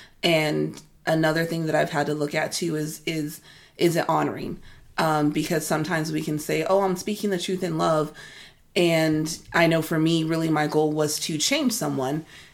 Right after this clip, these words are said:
And if you, if you've ever felt like you've disappointed someone or that someone's trying to change you, it's a very <laughs> dishonoring feeling and it's not fun.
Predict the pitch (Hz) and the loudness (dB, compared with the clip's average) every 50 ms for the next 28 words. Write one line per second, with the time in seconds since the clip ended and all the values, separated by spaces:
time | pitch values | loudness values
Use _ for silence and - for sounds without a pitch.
0 | _ _ - 156 165 160 160 156 156 160 - - 165 - 185 180 180 - - - | _ _ 0 2 4 4 4 4 2 2 2 0 0 0 2 4 4 2 2 0
1 | - 180 160 - 190 185 175 - - 160 170 175 170 170 - 151 156 143 147 156 | -2 -2 -2 0 -2 -2 2 4 4 4 4 2 0 2 2 2 2 4 2 2
2 | 151 151 151 - - - - _ - _ _ _ _ - - - _ _ _ _ | 2 0 -2 -4 -8 -16 -16 _ -20 _ _ _ _ -20 -20 -20 _ _ _ _
3 | _ - - - 180 160 160 143 180 - - 156 - - 170 151 151 165 151 151 | _ -10 -6 -4 -4 -2 0 0 -2 -2 -2 -6 -6 -2 -2 0 0 0 -2 -2
4 | - 156 151 151 151 147 147 147 147 156 156 151 151 160 151 156 156 - - - | -2 -2 -2 0 2 2 2 2 0 0 0 0 0 0 0 0 -2 -4 -8 -16
5 | - - - - _ - - 180 160 156 160 160 160 160 - - 170 156 151 147 | -20 -20 -20 -20 _ -2 0 2 2 2 2 0 0 0 -2 0 2 2 2 2
6 | 147 147 - - 160 147 147 147 - - 160 180 185 190 185 165 151 151 151 147 | 0 -2 -2 -2 0 0 0 0 0 0 2 2 2 2 2 2 0 2 2 2
7 | 147 - - - - - - _ _ - 165 156 - 185 165 170 170 175 202 254 | 0 -2 -8 -18 -20 -20 -20 _ _ 4 4 6 4 2 2 4 4 4 4 4
8 | - 185 180 170 - - 170 160 151 151 151 151 151 147 147 156 147 143 143 147 | 6 4 4 4 4 4 4 4 4 2 2 2 0 0 0 0 -2 0 0 -2
9 | 147 151 165 156 156 156 160 - 160 156 151 156 - - - 151 151 147 156 180 | -2 -2 -2 -4 -4 -4 -4 -2 -2 0 0 -2 -2 -2 -4 -2 0 0 0 -2
10 | 220 | -2